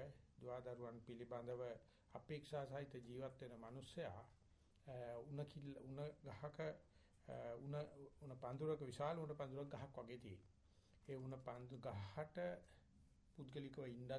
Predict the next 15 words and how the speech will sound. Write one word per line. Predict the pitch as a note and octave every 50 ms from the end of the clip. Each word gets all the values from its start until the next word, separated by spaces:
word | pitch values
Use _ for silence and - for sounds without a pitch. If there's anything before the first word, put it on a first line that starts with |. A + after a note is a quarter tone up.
| C3+ C3
බෑ. | C3 D3 D#3 F3 G#3+ C4+ - - - - - - - - - - - - - - - - - - - - - - - B2 A#2+ B2
ගහත් | A2 C3 A#2 F#2+ B2+ D#3+ E3+ - - - - - - - - - -
අනික් | - C#3+ C#3+ C#3+ C#3+ -
පඳුර | - - C#3 C3 C#3 C3+
අල්ලගෙනයි | C3 A#2+ B2 B2 B2 C3 B2+ C3+ B2+ A#2+ A2 G#2+
නැගිටලා | A2+ A#2 B2 B2 C3+ C3+ C#3 C#3
තියෙන්නේ. | C3+ - D#3 D#3 E3 F3+ F#3+ G#3+ A3+ A3 - - - - - -
අනික් | - - C#3 D3 E3 -
පඳුර | - - D3 C#3+ D#3+ E3
මේ | D#3+ D#3+ D3+ D3+
ගහට | C#3+ C3+ C3+ C3 C3+
වෙන් | B2+ B2+ B2 B2
වෙන්න | B2 B2 A#2 A#2+
දෙන්නෙත් | A2 A#2 A2+ A2+ A2+ G#2+ G2+ -
නෑ. | B2+ A#2+ B2+ C#3